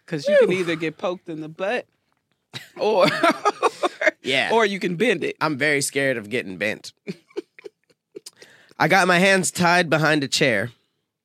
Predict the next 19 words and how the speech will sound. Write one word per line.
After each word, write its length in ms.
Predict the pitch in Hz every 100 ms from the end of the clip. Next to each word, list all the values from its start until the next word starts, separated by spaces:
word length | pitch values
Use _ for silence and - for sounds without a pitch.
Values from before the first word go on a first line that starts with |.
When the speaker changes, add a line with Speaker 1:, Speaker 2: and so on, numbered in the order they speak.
| _ _
Speaker 2:
and 160 | 123
she 180 | 127 156
wrapped 280 | 139 143 139
her 120 | 139 -
arms 400 | 143 135 135 -
under 300 | 139 156 175
my 180 | 151 135
legs 460 | 131 135 98 92
so 300 | - - 123
she 200 | 117 131
couldn't 340 | 117 - 139 101
use 280 | 131 120
hands 680 | 123 135 117 - - - - _ _ _ _ -
Speaker 1:
Mm. 480 | 160 165 147 147 156 _ _
Speaker 2:
and 200 | 131 120
sucked 400 | - - 170 -
me 100 | 147
with 180 | 135 131
ice. 580 | 135 113 - - -